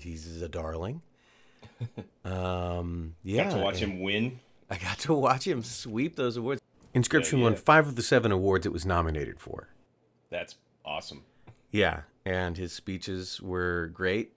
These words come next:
Speaker 1: 'cause they were just all thank yous to other people, and he only wrote two 'cause he only expected to win two at most, and so he had to just
Speaker 2: <laughs>
Speaker 1: come up with more people to thank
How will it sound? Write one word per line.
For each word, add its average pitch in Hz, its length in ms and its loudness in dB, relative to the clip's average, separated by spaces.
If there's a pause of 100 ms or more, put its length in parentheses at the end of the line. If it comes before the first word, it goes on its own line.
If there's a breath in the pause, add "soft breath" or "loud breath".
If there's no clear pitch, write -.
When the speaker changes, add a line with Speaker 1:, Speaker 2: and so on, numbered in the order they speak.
Speaker 1:
'cause 80 220 -10
they 87 100 -4
were 85 140 -6
just - 200 -10
all 92 120 -2
thank 90 320 -6
yous 90 120 -10
to - 80 -2
other 95 140 -4
people, 98 400 -6
and 98 100 -4
he 98 120 -4
only 98 160 -2
wrote 92 260 -2
two 107 240 -4
'cause 110 160 -8
he 95 80 -4
only 92 160 -2
expected 87 460 -6
to 90 200 -6
win 90 240 -6
two 90 280 -6
at - 80 -8
most, 95 420 -6
and 92 160 -6
so 85 160 -2
he 139 140 0
had 147 160 0
to 82 60 -10
just 160 200 -6
Speaker 2:
<laughs> - 0 -
Speaker 1:
come 92 140 -4
up 92 120 -4
with 92 120 -8
more 85 160 -6
people 90 280 -10
to 87 60 -8
thank 92 500 -8